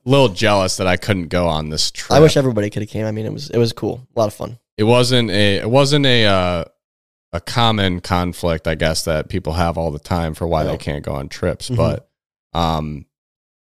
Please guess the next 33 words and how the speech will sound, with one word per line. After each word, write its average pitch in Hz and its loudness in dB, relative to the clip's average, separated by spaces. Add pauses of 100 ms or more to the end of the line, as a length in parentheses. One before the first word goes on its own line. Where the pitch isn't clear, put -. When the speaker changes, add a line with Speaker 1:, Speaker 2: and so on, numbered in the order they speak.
(320)
Speaker 1:
the 101 0
recent 123 4
scoop 110 2
with 85 -2
me. 98 2
Speaker 2:
Yeah, 123 4
Jack, 117 2
what's 127 2
your 123 4
scoop? - 0 (180)
People 104 6
Speaker 1:
Yeah. 175 8
Speaker 2:
were 156 8
commenting, 151 2
like, 107 0
"What's 135 6
been 147 2
going 135 6
on 135 6
in 113 0
Jack's 131 4
personal 143 4
life?" 110 4
'Cause - -8
there 139 6
was 139 4
some 117 2
wedding 131 6
talk 113 2
in 117 -2
the 107 -4
Christmas 135 2
special. 107 0